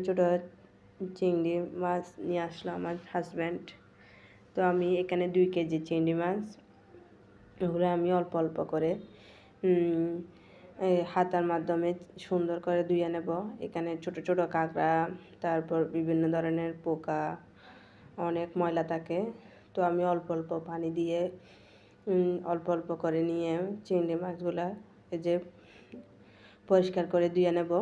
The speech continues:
আজকে অনেক দিন পর আমি একটা, আহ, ব্লগ ভিডিও নিয়ে আসলাম।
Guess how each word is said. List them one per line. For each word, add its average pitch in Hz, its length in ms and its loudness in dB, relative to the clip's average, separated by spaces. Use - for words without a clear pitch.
আজকে 180 340 -2
অনেক 170 340 0
দিন 185 220 6
পর 175 180 4
আমি 170 280 0
একটা, 175 320 -2
আহ, 170 340 -2
ব্লগ 170 340 2
ভিডিও 165 280 0
নিয়ে 165 180 2
আসলাম। 165 400 -2